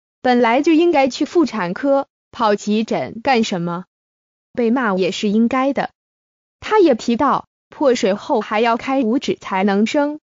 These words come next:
至少还要等几个小时，甚至十几个小时，才会推进产房。需要那么紧急吗？你是要生了，不是要死了，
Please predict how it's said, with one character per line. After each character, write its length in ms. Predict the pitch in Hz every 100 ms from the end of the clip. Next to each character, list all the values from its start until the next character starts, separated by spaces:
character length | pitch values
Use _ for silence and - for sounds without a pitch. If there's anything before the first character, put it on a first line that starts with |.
| _ -
至 180 | 403 370
少 240 | 294 240
还 200 | 240 214
要 160 | 233 226
等 200 | 214 262
几 160 | 226
个 100 | 220
小 200 | 247 185
时， 280 | 185 202 196
甚 200 | - 349
至 140 | 277 240
十 240 | - 247
几 160 | 277 190
个 160 | 214
小 220 | 247 175 185
时， 360 | - 190 196 - _ _
才 180 | 214 208
会 200 | 359 302
推 240 | - 311
进 240 | 302 254
产 260 | 202 220 175
房。 340 | 202 170 185 - _ _
需 220 | - 294
要 220 | 285 254
那 100 | 220
么 120 | 214 185
紧 180 | 190 196
急 160 | 220
吗？ 280 | 269 294 302 -
你 200 | 247 226
是 240 | - 349
要 180 | 302 254
生 280 | - 240 233
了， 240 | 185 202 _ _ -
不 160 | 330
是 140 | 392 370
要 200 | 302 254
死 200 | - 185
了， 380 | - 147 156